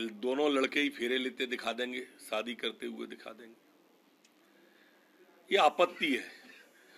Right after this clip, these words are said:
और यही भोपाल के बारे में भी मेरी आपत्ति है। जो आश्रम फिल्म की शूटिंग हो रही है, वहां भी मेरी आपत्ति यही है कि हमारी भावनाओं को आहत करने वाले दृश्य फिल्माते क्यों हों?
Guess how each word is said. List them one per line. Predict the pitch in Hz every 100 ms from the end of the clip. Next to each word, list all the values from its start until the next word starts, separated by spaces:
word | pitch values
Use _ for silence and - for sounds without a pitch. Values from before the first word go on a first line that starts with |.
| -
और | 135
यही | 135 170 208
भोपाल | 143 135 160 175
के | 165
बारे | 170 156 156
में | 151
भी | 143
मेरी | 139 135 127
आपत्ति | 117 104 101 - 92
है। | - - _ _ _ _ _ _ _ _ - _ _ _ _ -
जो | 117
आश्रम | 113 113 143 143
फिल्म | 131 123 127
की | 120
शूटिंग | 110 110 110 104
हो | 92
रही | 90 90
है, | 87 156 - - _ - - - - -
वहां | 107 143
भी | 180
मेरी | 160 151 143
आपत्ति | 127 - 113 -
यही | 107 92 87
है | 80 - - - - - - - - - - - - -
कि | 123
हमारी | 113 - 98 123 143 165
भावनाओं | - 117 123 131 143 160
को | 151 160
आहत | 170 127 120 135 -
करने | - 127 143
वाले | 131 123 143
दृश्य | 127 117 135 -
फिल्माते | - - 104 120 123 143
क्यों | 117 139 117
हों? | 92